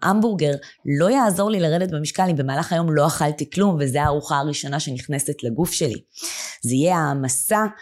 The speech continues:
ללא כל עבודה לפני.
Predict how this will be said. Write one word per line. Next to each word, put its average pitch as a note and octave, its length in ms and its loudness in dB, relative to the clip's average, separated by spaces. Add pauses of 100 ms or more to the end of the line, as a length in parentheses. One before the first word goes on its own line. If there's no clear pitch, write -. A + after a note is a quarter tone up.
(200)
ללא D#3 280 2
כל G#3 220 -2
עבודה C#3+ 520 0 (1300)
לפני. D#3 500 2